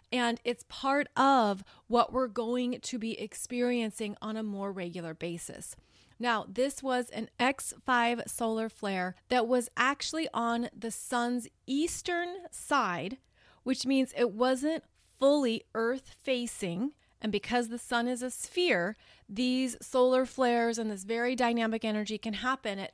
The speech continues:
any point around the sun's surface. So this particular one wasn't pointed right at Earth, but it's still going to impact our atmosphere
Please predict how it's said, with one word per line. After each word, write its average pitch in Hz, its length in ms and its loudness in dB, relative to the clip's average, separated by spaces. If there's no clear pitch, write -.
any 294 420 4
point 220 640 -8
around 208 380 0
the 208 80 -4
sun's 190 340 -4
surface. 233 440 -2
So 226 180 -4
this 262 260 -4
particular 294 540 -4
one 226 320 -2
wasn't 247 520 -2
pointed 277 760 -4
right 233 300 0
at 214 260 0
Earth, 254 440 2
but 311 400 6
it's - 200 -4
still 294 280 -2
going 262 260 0
to 247 140 -2
impact 240 680 -4
our 196 200 -4
atmosphere 277 800 -4